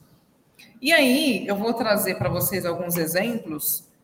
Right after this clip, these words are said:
de situações mediúnicas que aconteceram na época do Cristo e que Emmanuel trouxe pra nós nessa lição. E vocês vão entendendo qual é a, a, a questão que ele quer passar pra nós.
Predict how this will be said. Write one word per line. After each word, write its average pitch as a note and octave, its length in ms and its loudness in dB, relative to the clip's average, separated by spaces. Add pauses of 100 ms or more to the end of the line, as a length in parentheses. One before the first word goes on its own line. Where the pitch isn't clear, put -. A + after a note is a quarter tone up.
(120)
de G3 840 -4
situações B3 800 0
mediúnicas A#3+ 680 0
que - 120 -4
aconteceram G3 680 -4
na A3+ 200 4
época B3 320 0
do G#3 140 -8
Cristo A#3+ 420 -4
e - 20 -10
que - 140 -6
Emmanuel G#3+ 480 2
trouxe F3+ 340 -8
pra F3 220 -2
nós D#3 240 0
nessa D#3 240 -2
lição. G3+ 500 -2 (1200)
E C#4 220 6
vocês C#4+ 320 2
vão C#4 120 4
entendendo C4 1200 0
qual C#4+ 240 8
é B3+ 360 2
a, A3 120 0
a, G#3 720 0
a - 20 -4
questão B3 640 0
que B3 160 -4
ele A#3+ 140 0
quer A3+ 120 -6
passar A3+ 300 -6
pra A#3 180 -4
nós. - 480 -8